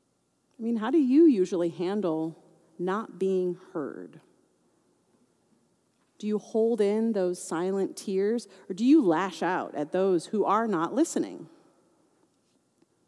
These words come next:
Do you internalize? Do you externalize your pain? Jesus seems to do a bit of both once he and his crew arrive at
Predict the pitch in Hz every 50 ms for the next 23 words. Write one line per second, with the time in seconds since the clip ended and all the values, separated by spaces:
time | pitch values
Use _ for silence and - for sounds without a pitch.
0 | _ _ - 170 - 233 247 254 - - 269 269 262 247 240 240 240 240 240 233
1 | 233 233 220 - 320 311 - - 196 - - - - 214 208 208 202 202 196 196
2 | 196 196 202 - 208 202 - - 190 202 202 202 202 208 202 _ _ _ _ _
3 | _ _ _ _ _ _ _ _ _ _ _ _ _ _ _ _ _ _ _ _
4 | _ _ _ _ _ _ _ _ _ _ _ _ _ _ _ _ _ _ _ _
5 | _ _ _ _ - - 302 320 - 349 311 - 269 262 254 247 - - 247 202
6 | 202 214 220 226 226 202 180 196 196 202 190 175 165 165 160 180 214 269 262 -
7 | - - - - - - _ _ _ _ _ _ _ _ _ _ _ _ _ _
8 | _ _ _ _ _ _ _ _ - 196 196 190 190 - - 220 220 208 202 185
9 | 175 - - - - 214 196 196 202 202 202 196 175 170 170 165 165 165 170 175
10 | 175 175 170 156 147 147 -